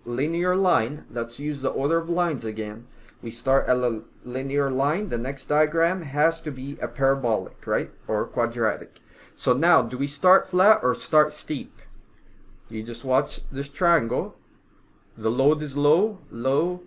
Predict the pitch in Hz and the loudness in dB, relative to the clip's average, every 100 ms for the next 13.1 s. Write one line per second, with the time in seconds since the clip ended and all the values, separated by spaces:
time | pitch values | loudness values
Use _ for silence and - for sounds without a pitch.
0 | - - 110 131 151 175 175 - - 131 | -18 -8 -8 -4 -4 -4 -6 -16 -8 -8
1 | 143 165 170 160 - - 135 147 160 156 | -4 -4 -4 -6 -12 -12 -10 -8 -6 -6
2 | 156 - - 151 135 107 - - - - | -6 -10 -8 -6 -6 -8 -10 -18 -20 -16
3 | - 113 117 - 151 160 160 143 147 151 | -2 2 4 4 4 4 2 4 4 4
4 | 127 123 160 160 147 180 190 143 196 208 | 0 2 2 2 0 -2 -6 -4 -2 -4
5 | - - - - - - - - - 120 | -8 -14 -10 -10 -10 -14 -20 -20 -6 -6
6 | - 143 147 127 131 127 127 120 113 120 | -4 -4 -4 -4 -2 0 2 0 -2 -2
7 | 127 - 127 127 180 190 - - - - | -4 -6 -6 -4 -4 -6 -10 -14 -16 -6
8 | 120 170 - - 120 120 117 117 165 170 | 2 2 0 -2 2 2 2 -2 -4 -6
9 | 143 180 180 - - - - 120 120 117 | -4 -6 -8 -18 -20 -16 -4 -2 -2 -6
10 | - 175 - - 170 156 156 - - 139 | 4 6 6 2 4 4 4 -2 -4 -4
11 | 143 - 135 110 - - - - - _ | -4 -8 -8 -10 -12 -16 -18 -20 -20 _
12 | _ - - 131 160 - - 156 135 139 | _ -20 -2 4 4 2 -2 2 2 0
13 | - | -6